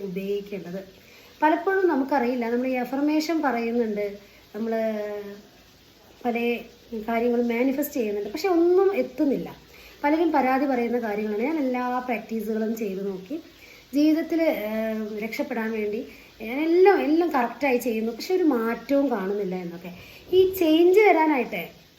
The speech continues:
പെട്ടെന്നൊരു ചേഞ്ച് ഇല്ല നമ്മൾ ഉദ്ദേശിക്കുന്നത്. ചേഞ്ച് വരാൻ കുറച്ച് സമയം വേണം. അതായത് ഒരു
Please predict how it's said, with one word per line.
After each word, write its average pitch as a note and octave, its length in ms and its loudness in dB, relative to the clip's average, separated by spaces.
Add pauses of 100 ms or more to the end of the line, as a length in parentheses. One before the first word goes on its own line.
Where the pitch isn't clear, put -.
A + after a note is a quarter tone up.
പെട്ടെന്നൊരു F#4 760 2
ചേഞ്ച് B3+ 340 0
ഇല്ല G#3+ 120 -2 (260)
നമ്മൾ G#3 220 -6
ഉദ്ദേശിക്കുന്നത്. G3 560 -6 (100)
ചേഞ്ച് E4 380 2
വരാൻ D#4+ 180 0
കുറച്ച് - 180 -10 (140)
സമയം A3+ 480 -2
വേണം. - 180 -10 (720)
അതായത് D4+ 400 4 (1160)
ഒരു D#4+ 140 8